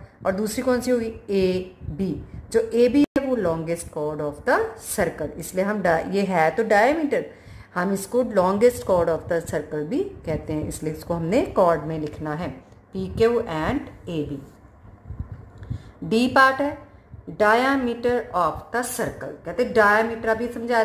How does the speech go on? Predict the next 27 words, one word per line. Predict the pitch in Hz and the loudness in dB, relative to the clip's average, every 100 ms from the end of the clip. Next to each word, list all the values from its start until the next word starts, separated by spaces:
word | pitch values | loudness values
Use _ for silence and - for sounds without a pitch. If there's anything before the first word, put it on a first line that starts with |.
| 226 | 0
था | |
कि | 226 240 | -6 -4
diameter | 226 196 196 208 226 | 2 2 2 -2 -2
जो | 226 | -4
center | 220 208 196 208 | -2 -2 -2 0
of | 208 202 | -2 0
point | 208 202 | 0 0
से | 202 220 | -2 -6
निकलता | 208 202 202 214 | -4 -2 0 0
है, | |
circle | 214 180 202 | 0 -2 -4
के | 202 | -4
दोनों | 202 190 196 | -2 -2 -2
तरफ | 190 190 | 0 0
से | - 220 | 0 -2
touch | 196 190 | -2 -2
करता | - 196 196 | -2 -2 0
है | 202 - - - | -4 -4 -16 -6
और | 190 | -2
circle | 196 196 - 202 | 0 0 0 -4
को | 208 | -2
equal | 208 196 185 196 | -2 -2 0 2
part | 190 156 - | 2 0 -2
में | 160 | -6
divide | 156 156 151 | -4 -4 -4
करता | 147 - | -10 -12
है। | - | -16